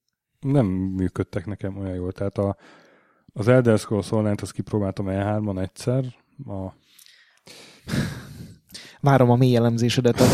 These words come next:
Speaker 2: <laughs> tizenöt perces demóból.
Speaker 1: Nem, mert, mert az volt a, az volt a, a, ott a, a nagy izé, selling point, hogy,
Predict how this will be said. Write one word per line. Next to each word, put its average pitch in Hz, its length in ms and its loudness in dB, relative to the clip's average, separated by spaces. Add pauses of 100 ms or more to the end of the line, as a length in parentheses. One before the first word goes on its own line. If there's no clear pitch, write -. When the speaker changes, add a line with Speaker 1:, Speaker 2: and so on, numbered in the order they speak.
(220)
Speaker 2:
<laughs> 185 220 8
tizenöt 151 340 6
perces 139 340 6
demóból. 147 520 10
Speaker 1:
Nem, 156 140 12
mert, 135 280 8
mert 127 160 6 (160)
az 156 160 8
volt 117 240 8
a, 120 200 4
az 131 180 4
volt 104 280 2
a, 95 160 -2
a, 101 280 -8 (760)
ott - 240 -12
a, 95 160 -8
a 101 60 -8
nagy 95 260 -4
izé, 107 280 -2
selling 98 480 -6
point, 123 240 0
hogy, 110 220 -2